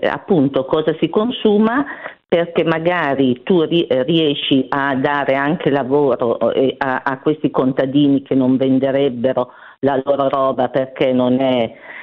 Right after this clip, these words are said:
appetibile sul mercato. E certo, adesso mi informerò di come assumono questi ragazzi che ti portano in bicicletta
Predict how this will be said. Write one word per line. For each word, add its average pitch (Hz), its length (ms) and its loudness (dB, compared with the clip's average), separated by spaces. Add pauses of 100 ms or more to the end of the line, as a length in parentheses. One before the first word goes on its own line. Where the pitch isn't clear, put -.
(240)
appetibile 139 840 0
sul 143 200 2
mercato. 175 1120 -2
E 185 180 0
certo, 135 380 0
adesso 170 340 -2
mi 214 140 2
informerò 147 720 0
di 143 160 -2
come 135 520 2
assumono 139 680 0
questi 127 360 -2
ragazzi 131 540 -2
che - 380 -2
ti 123 140 -2
portano 123 640 0
in 123 180 2
bicicletta 127 920 -2